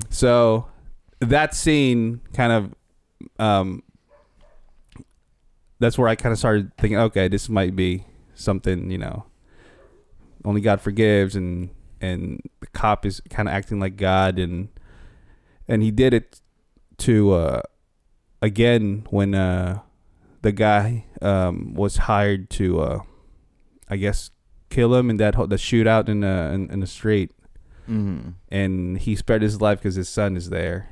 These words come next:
Speaker 1: And, um, but th-, that's probably one of my favorite scenes, that whole, the shootout.
Speaker 2: Mm. It, <clears throat> yeah,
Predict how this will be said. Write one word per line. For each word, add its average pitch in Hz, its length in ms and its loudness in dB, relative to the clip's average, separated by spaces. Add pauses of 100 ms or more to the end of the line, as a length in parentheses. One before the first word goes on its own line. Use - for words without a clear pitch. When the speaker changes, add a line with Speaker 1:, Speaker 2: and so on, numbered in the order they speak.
Speaker 1:
And, 90 240 -8 (760)
um, 85 500 -4 (1900)
but 95 240 0 (640)
th-, - 180 -6
that's 127 160 2
probably 135 200 2
one 113 100 4
of 104 60 0
my 98 80 0
favorite 92 240 -2
scenes, 92 460 -10
that - 160 -6
whole, 90 360 -4 (400)
the - 80 -6
shootout. 90 460 -4 (520)
Speaker 2:
Mm. 98 500 -6 (1040)
It, - 300 0 (460)
<clears throat> - 760 -12
yeah, 98 340 0